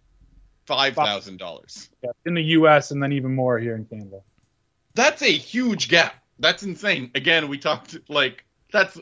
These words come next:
Speaker 1: a massive gap. Forty to a hundred and five.
Speaker 2: It, of course, it's crazy. And the one thing they did say is, is as the truck rolls out over the next couple of years, we're gonna eventually see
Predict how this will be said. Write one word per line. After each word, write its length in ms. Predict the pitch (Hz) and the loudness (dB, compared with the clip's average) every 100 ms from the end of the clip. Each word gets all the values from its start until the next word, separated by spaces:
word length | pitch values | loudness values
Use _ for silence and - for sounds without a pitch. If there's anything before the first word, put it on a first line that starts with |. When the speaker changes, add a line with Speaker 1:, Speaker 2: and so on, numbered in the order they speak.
| - | -6
Speaker 1:
a 80 | 160 | -6
massive 600 | 170 220 302 - 151 113 | -2 0 0 -2 -10 -4
gap. 300 | 151 127 - _ _ _ _ _ - - | -4 -4 -8 _ _ _ _ _ -12 0
Forty 300 | 240 247 247 | 2 2 2
to 140 | 202 | 2
a 40 | 170 | 2
hundred 280 | 196 180 | 0 -2
and 120 | 160 139 | -6 -4
five. 260 | 123 98 - _ _ _ _ _ _ | -4 -6 -12 _ _ _ _ _ _
Speaker 2:
It, 160 | 202 208 | 0 4
of 120 | 220 | 6
course, 280 | 220 240 - | 8 6 6
it's 120 | 196 | -2
crazy. 460 | - 202 170 151 156 | 0 2 2 2 0
And 100 | 175 | 2
the 60 | 190 | 4
one 200 | 220 240 | 4 4
thing 160 | 240 220 | 2 2
they 80 | |
did 220 | 185 196 196 | 4 2 4
say 320 | 175 170 156 | 4 6 4
is, 200 | 151 135 | 0 -4
is 240 | 156 143 135 | -2 -2 0
as 240 | 156 190 185 | 4 4 2
the 80 | 196 | -2
truck 360 | - 180 175 - | 0 0 0 -2
rolls 300 | 151 143 147 | 0 0 4
out 180 | 175 156 | 4 4
over 140 | 143 | 0
the 60 | 143 | -2
next 200 | 143 - | -4 -2
couple 260 | 165 143 | -2 0
of 100 | 123 | -4
years, 640 | 117 139 233 220 196 180 - | -4 2 6 6 6 2 -2
we're 120 | 151 | 0
gonna 280 | 135 185 175 | 4 6 8
eventually 460 | 143 151 156 160 | 8 4 4 0
see 480 | 143 - 151 147 143 | -2 -2 0 0 -2